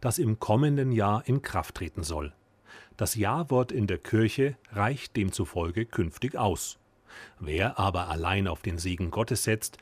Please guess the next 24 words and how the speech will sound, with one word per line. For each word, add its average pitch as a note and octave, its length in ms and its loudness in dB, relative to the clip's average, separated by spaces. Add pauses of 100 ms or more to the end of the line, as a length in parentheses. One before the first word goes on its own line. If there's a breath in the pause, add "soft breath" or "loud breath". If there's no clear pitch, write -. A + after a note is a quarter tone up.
(180 loud breath)
verzichtet D#3 580 0
auf C#3+ 220 -2
Steuervorteile. E2 920 -2 (800 loud breath)
Darauf D3 640 4
weist A2 300 0
die G#2+ 60 4
Lohnsteuerhilfe F#2+ 840 2
Bayern F2+ 340 2
e F2 120 -4
V F#2 260 -2
hin. E2+ 200 -2 (480 loud breath)
Denn G2+ 220 4 (240 loud breath)
aus F#2 240 -2
steuerlicher C#3 640 0
Sicht - 300 -4
sind G#2+ 240 -2
kirchliche C#3+ 580 2
und A#2 140 0
standesamtliche G2+ 800 -2
Trauung F2 480 -4 (180)
nicht - 480 0
gleichgestellt. - 800 -4 (380 soft breath)
Der E2 80 -2
Grund: A2 420 2